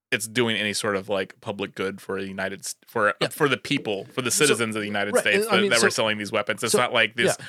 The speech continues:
Speaker 1: we're selling these weapons and it's somehow benefiting people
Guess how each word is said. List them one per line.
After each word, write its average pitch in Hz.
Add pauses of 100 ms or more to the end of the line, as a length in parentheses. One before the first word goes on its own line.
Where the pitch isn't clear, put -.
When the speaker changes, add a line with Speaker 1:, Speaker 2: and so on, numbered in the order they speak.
(140)
Speaker 1:
we're 127
selling 123
these 110
weapons 104
and 98 (320)
it's -
somehow 107
benefiting 98
people 95